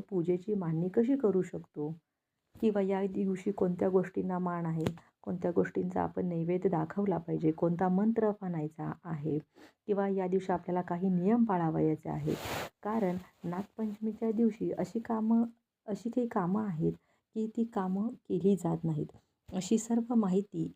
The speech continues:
आपण या व्हिडिओच्या माध्यमातून जाणून घेणार आहोत. त्यासाठी व्हिडिओ हा शेवटपर्यंत पहा. जास्तीत जास्त लोकांपर्यंत हा व्हिडिओ शेअर करा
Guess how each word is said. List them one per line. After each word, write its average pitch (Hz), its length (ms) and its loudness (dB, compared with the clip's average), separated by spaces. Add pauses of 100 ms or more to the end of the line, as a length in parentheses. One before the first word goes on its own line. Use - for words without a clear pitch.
आपण 190 320 -4
या 214 140 -2
व्हिडिओच्या 175 560 0
माध्यमातून 170 1040 0
जाणून 156 380 2
घेणार 156 360 0
आहोत. 147 260 -4 (400)
त्यासाठी 180 640 -4
व्हिडिओ 220 400 4
हा 160 340 0
शेवटपर्यंत 170 800 -2
पहा. 160 320 -2 (460)
जास्तीत 180 440 -2
जास्त 170 340 -4
लोकांपर्यंत 180 800 2
हा 214 140 0
व्हिडिओ 226 320 4
शेअर 170 360 -2
करा 165 240 -8